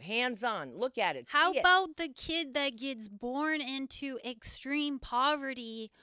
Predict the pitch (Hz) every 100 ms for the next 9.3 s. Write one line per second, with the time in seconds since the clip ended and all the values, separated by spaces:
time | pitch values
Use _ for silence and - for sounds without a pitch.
0 | - _ 226 240 269 285 285 254 254 262
1 | _ - _ _ 254 247 254 254 285 302
2 | 311 294 262 285 285 269 - 247 254 254
3 | 240 269 285 240 262 285 294 240 233 233
4 | 247 226 247 240 - - 254 247 247 277
5 | 285 269 226 262 285 - 262 - 247 294
6 | 277 202 208 220 - 247 285 320 320 330
7 | 254 - 254 294 294 233 262 262 262 247
8 | - 254 254 220 233 247 240 - 262 -
9 | 220 190 180